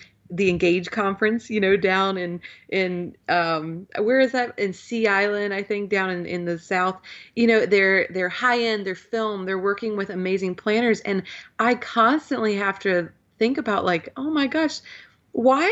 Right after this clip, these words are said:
am I not a part of that? Like, I'm not as fine art. I'm not as connected in that world. And, like, and yet my prices tell me that I should be." And, um, a-, and I, and I've actually had conversations with people who are in that world, and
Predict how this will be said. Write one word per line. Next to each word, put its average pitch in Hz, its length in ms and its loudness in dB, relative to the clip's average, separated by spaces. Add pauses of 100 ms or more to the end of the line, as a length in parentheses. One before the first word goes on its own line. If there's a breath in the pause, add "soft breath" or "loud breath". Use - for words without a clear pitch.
(120)
am 339 120 4
I 330 120 4
not 330 240 2
a - 40 0
part 320 400 2
of 262 180 2
that? 226 260 2
Like, 196 260 0
I'm 294 260 0
not 302 280 -2
as 277 140 -6
fine 247 300 -4
art. 269 260 2
I'm 208 220 0
not 226 280 -2
as 240 140 -2
connected 208 580 -2
in 196 120 0
that 180 200 2
world. 208 400 4
And, 180 120 0
like, 170 200 0 (280 loud breath)
and 214 140 4
yet 240 140 6
my 196 120 0
prices 208 560 -2
tell 208 220 -4
me 220 120 0
that 185 120 -4
I 170 100 -2
should 294 360 -4
be." 185 300 0
And, 175 320 0 (400 loud breath)
um, 175 540 2 (640)
a-, 240 180 0
and 262 100 2
I, 247 140 2 (100)
and 233 140 -4
I've 247 160 -2
actually 254 300 -2
had 277 100 -6
conversations 294 720 -4
with 208 160 0
people 202 340 -2
who 208 120 4
are 196 120 4
in 233 260 -2
that 311 220 0
world, 190 300 2
and 180 220 -2